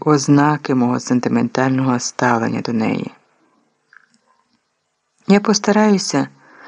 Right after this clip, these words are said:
щоб тебе не кридили м'ячі. Ось із дощами це складніше, тут треба добряче подумати. З дощами складніше впоратися, ніж із злодійкуватими кроками за спиною,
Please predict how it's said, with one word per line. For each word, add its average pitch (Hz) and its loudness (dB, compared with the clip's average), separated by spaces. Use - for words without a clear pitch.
щоб - -4
тебе 180 4
не 190 4
кридили 170 2
м'ячі. 165 0
Ось 180 2
із 196 4
дощами 240 4
це 208 0
складніше, 160 0
тут 131 -2
треба 147 0
добряче 139 0
подумати. 151 -2
З 156 -2
дощами 170 2
складніше 156 0
впоратися, 147 -2
ніж 123 0
із 139 2
злодійкуватими 135 2
кроками 139 0
за 123 -2
спиною, 147 0